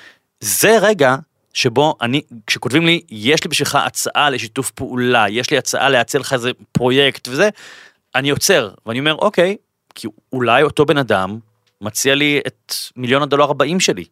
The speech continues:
זאת אומרת, את ביצת הזהב הבאה שלי. אמ, עכשיו, לפעמים, לפעמים זה קשקוש בלבוש, אה, ולפעמים זה באמת דברים מדהימים שמאפשרים לי פגישה, שממנה לא קורה יותר מדי, ולפעמים כן מתקדם.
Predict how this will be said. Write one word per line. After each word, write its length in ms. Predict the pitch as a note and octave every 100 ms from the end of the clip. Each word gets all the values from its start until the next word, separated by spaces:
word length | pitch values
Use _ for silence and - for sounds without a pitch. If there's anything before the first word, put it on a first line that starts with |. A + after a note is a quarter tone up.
| _ _ _
זאת 80 |
אומרת, 200 | G#2 G2
את 160 | G#2+ -
ביצת 320 | G2+ A2 C3
הזהב 320 | C3+ C3+ C3
הבאה 460 | C#3+ B2 B2+ A2 D3
שלי. 300 | - G#3+ G2 - - - - -
אמ, 680 | B2 B2 A#2+ A#2 A2+ A2 G#2+ _ _
עכשיו, 160 | -
לפעמים, 280 | C#3 F3+ B3 B3
לפעמים 440 | - G3+ G#3 G3 F#3+
זה 160 | - C3+
קשקוש 300 | - - B2+
בלבוש, 580 | A2 G2 A2 E3+ - - -
אה, 140 | G#2+ G#2 G#2+
ולפעמים 440 | A#2+ A#2+ A#2 A#2
זה 100 | F#3
באמת 220 | C#3+ A2+
דברים 200 | A2+ B2
מדהימים 320 | C3+ A#2+ G#2+
שמאפשרים 500 | A2+ G#2+ A2 - A#2+
לי 60 | E3
פגישה, 480 | - B2+ A#2 A2+ F#2 - _ _ _ _
שממנה 380 | - E3 F#3+ A#3
לא 80 | A3+
קורה 240 | G#3+ D#3+
יותר 220 | D3 - A#2+
מדי, 360 | A#2 G#2+ A#2+ D#3
ולפעמים 320 | D#3+ - E3+
כן 240 | - A2
מתקדם. 640 | A2+ - C#3 E3+ B3 B3